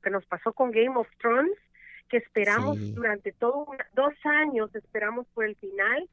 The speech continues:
Speaker 1: y nos pareció una basura. Entonces dijimos, "¿Sabes qué? No vamos a volver a ver ninguna otra serie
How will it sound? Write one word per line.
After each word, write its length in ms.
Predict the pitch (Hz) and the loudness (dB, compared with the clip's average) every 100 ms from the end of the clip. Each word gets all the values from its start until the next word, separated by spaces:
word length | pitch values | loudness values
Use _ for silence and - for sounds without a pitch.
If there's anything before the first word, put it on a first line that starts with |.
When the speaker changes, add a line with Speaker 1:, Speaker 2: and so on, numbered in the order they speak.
| _ _ _ _ | _ _ _ _
Speaker 1:
y 80 | 233 | -4
nos 140 | 226 - | -4 -2
pareció 400 | 196 185 226 226 | -2 -2 -6 -6
una 200 | 254 208 170 | -6 -8 -8
basura. 720 | 165 - - - 254 247 262 370 _ _ _ _ _ - | -6 -6 -10 -14 -4 0 0 -2 _ _ _ _ _ -4
Entonces 320 | 233 262 254 | -2 -2 -2
dijimos, 360 | 247 277 277 - _ - | -2 -2 -4 -8 _ -4
"¿Sabes 200 | 196 330 - | -4 -4 -6
qué? 120 | 349 523 320 | -8 -8 -4
No 180 | 285 | 0
vamos 280 | 302 320 330 | 0 0 -2
a 60 | 294 | 0
volver 280 | 254 233 247 | 0 2 2
a 60 | |
ver 120 | 247 247 | 2 -2
ninguna 680 | 254 269 254 320 349 370 359 | -6 -8 0 4 4 4 0
otra 220 | 370 320 | -2 -4
serie 340 | 339 339 349 | 0 2 0